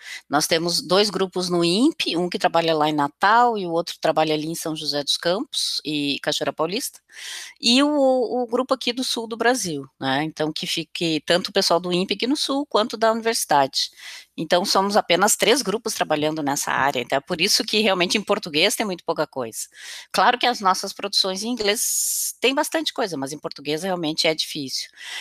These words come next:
E, e, na verdade, a gente tem que criar mais coisas educacionais, não só artigos científicos, né, gente? Eu acho que é muito importante a gente chamar a atenção que a sociedade, ela precisa ter essas informações.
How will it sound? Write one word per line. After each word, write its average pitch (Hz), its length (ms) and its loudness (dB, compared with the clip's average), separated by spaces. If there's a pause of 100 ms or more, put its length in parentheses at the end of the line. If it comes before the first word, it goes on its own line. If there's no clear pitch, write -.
(160)
E, 247 600 6
e, 247 140 4
na 247 160 4
verdade, 240 460 4
a 277 40 4
gente 277 240 0
tem 285 120 -2
que 277 160 -6 (560)
criar 233 400 6
mais 269 540 4
coisas 269 720 0
educacionais, 277 880 2
não 214 200 0
só 202 400 4 (380)
artigos 175 760 0
científicos, - 920 -4
né, 139 220 -4
gente? 160 300 -6
Eu 156 40 0
acho 175 140 -2
que 220 80 -2
é 226 40 -2
muito 233 240 -8
importante 233 500 -6 (320)
a - 80 -2
gente 226 200 -4
chamar 214 260 4
a - 20 4
atenção 208 500 -2
que - 100 -4
a 240 80 4
sociedade, 208 640 2
ela 214 140 2
precisa 302 480 -4
ter - 80 0
essas 226 240 -2
informações. 165 880 -6